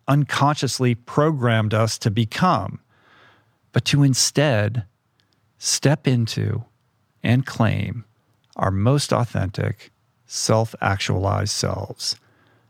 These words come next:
That version of self where there is no daylight between who we are and who we aspire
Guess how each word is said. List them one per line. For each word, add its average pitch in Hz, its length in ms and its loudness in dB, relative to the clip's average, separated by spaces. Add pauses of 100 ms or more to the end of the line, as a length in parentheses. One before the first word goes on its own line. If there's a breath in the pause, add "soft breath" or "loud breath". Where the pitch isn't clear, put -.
(100)
That 123 360 2
version 139 440 2
of 123 100 0
self 104 480 -2
where 104 460 2 (560)
there 123 240 2
is 160 360 2
no 139 280 4
daylight 127 680 0 (360)
between 104 600 0 (380)
who - 240 2
we 160 260 2
are 98 500 -2 (460)
and 92 160 0
who 101 460 2 (160)
we 101 200 0
aspire 107 840 -2